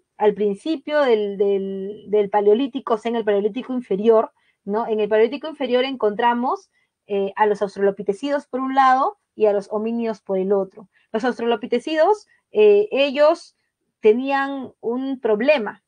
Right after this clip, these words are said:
¿no? El problema de ellos era que consumían demasiados vegetales. Estos vegetales hacían que su estómago fuera más grande, su tamaño también fuera más grande, su cadera más chiquita.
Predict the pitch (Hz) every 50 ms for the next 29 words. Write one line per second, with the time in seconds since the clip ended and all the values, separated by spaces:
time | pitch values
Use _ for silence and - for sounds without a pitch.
0 | _ _ _ _ - 208 196 214 254 - - 226 220 196 220 226 233 254 277 302
1 | 330 339 320 294 294 294 294 294 269 285 311 370 359 - - 247 262 269 262 262
2 | - - 262 254 262 285 339 349 _ _ _ _ _ _ - 247 254 247 247 247
3 | 247 269 294 311 320 302 294 269 220 202 208 - 254 269 277 277 240 277 277 -
4 | 202 190 190 247 254 226 196 - - _ _ _ - 214 240 240 - 294 294 247
5 | 277 320 320 - 240 214 - 233 240 240 240 240 - 370 370 _ _ _ _ -
6 | 202 208 202 - - 247 247 262 269 247 247 - - 185 - - 240 240 233 220
7 | 208 214 - 226 233 233 233 226 220 214 214 233 277 294 277 233 202 196 - -
8 | - 185 - 208 208 220 233 233 226 208 214 208 214 208 226 226 220 - 233 226
9 | 226 220 214 208 202 202 220 247 269 285 262 226 202 202 - _ _ _ _ _
10 | - 240 - - 214 214 226 226 226 226 226 220 220 220 220 - - 190 - -
11 | 277 302 - - - 208